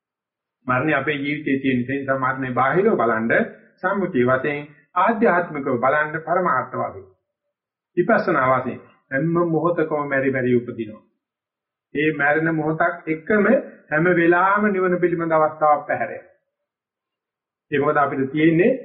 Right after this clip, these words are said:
මේ මරුණට මොකද ඊගා චිත්තක්ෂණ මේට වැඩි හොඳින් ජීවත් වීමේ තණ්හා මාන ප්‍රපංච.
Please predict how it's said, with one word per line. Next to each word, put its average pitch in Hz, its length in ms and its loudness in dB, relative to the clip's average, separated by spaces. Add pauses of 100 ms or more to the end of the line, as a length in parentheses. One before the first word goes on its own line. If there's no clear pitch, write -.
(200)
මේ 170 280 2
මරුණට 175 520 0
මොකද 175 240 0
ඊගා 180 440 4
චිත්තක්ෂණ 185 540 -2
මේට 180 200 4
වැඩි 175 240 4
හොඳින් 165 300 -2
ජීවත් 160 380 2
වීමේ 160 340 0 (480)
තණ්හා 160 420 0
මාන 151 300 2
ප්‍රපංච. 120 440 -4